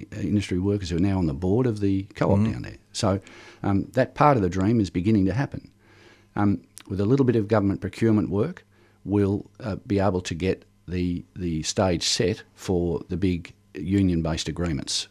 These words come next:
Speaker 1: where the unions and employers agree. Um, uh, the, the, the, uh, the worker then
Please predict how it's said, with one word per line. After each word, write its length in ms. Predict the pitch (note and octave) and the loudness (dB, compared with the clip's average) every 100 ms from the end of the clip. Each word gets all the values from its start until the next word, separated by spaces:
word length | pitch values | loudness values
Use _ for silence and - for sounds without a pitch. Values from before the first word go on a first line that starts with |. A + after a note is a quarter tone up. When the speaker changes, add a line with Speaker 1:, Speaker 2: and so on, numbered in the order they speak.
| - | -8
Speaker 1:
where 180 | D2+ | -6
the 80 | D#2+ | -2
unions 400 | F2 G#2+ G#2 F#2 | 2 4 4 2
and 80 | E2 | 0
employers 560 | D2+ - G2 F#2 E2 D2+ | -4 -2 0 0 0 -4
agree. 480 | C#2+ G2 A2+ A2 G2+ - - - - | 0 2 4 2 -2 -14 -20 -20 -12
Um, 460 | - E2 D#2+ D2+ - - - | -8 -4 -4 -6 -12 -20 -14
uh, 220 | D2 E2+ - - - | -12 -12 -14 -20 -20
the, 420 | - - A#2 - | -20 -16 -12 -12
the, 440 | - - F2+ E2 - - | -10 -4 -2 -2 -4 -6
the, 440 | F2+ F2 D#2+ D#2 | -4 -2 -2 -4
uh, 180 | D2 G1+ - | -6 -10 -14
the 160 | - F#2+ | -8 0
worker 300 | F#2+ F#2+ F2+ | 2 2 2
then 420 | F2+ F2+ F2+ F2+ | 2 4 2 0